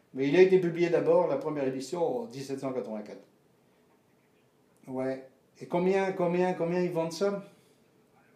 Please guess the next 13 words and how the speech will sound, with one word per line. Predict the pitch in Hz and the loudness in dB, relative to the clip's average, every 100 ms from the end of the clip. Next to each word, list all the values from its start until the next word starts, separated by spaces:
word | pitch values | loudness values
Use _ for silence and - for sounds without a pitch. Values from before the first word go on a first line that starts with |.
| _ _ _ _ _ _ _ _ _ _ _ _ _ | _ _ _ _ _ _ _ _ _ _ _ _ _
Sept | - 165 165 | -6 -4 -2
cents | 139 156 | -2 0
euros, | 160 185 165 120 | 2 2 0 -2
ben, | 131 | -2
je | 127 | -4
trouve | - 151 | -4 -8
que | 147 | -6
c'est | 135 147 | -4 -4
quand | 143 143 | -4 -2
même | 160 151 139 131 131 131 | -2 0 -2 -4 -6 -8
beaucoup | 143 147 | -6 -6
trop | 160 170 | -6 -4
cher, | 160 156 135 | -2 -2 -4